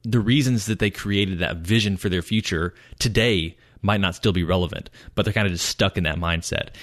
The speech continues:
And that type of person needs to be open to other possibilities of life and make sure that they're not cutting themselves off from entire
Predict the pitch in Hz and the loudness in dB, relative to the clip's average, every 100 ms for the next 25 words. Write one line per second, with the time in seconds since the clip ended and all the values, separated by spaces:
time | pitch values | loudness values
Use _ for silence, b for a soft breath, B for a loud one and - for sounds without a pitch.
0 | B 101 104 127 - 120 95 - - 113 | B 0 2 2 0 0 -2 -4 0 0
1 | - 87 95 95 92 85 - 104 98 92 | 0 0 0 -2 -2 -2 2 2 2 2
2 | 90 - - 90 87 85 - 110 107 92 | 0 0 0 2 2 0 2 2 4 2
3 | 87 - - 110 104 98 95 92 85 85 | 0 -4 -2 0 0 0 2 2 2 0
4 | 85 85 87 90 90 90 B B B B | -2 -4 0 0 2 -2 B B B B
5 | 113 113 131 139 - 120 110 98 101 104 | 2 4 2 0 2 2 2 0 0 2
6 | 98 98 101 - - 139 127 110 98 104 | 2 2 0 -4 -2 0 2 0 0 0
7 | 90 67 107 95 - - - 98 95 95 | 0 0 0 0 -4 -8 0 0 2 -2
8 | 92 - 104 104 90 85 | -4 -2 0 0 0 -2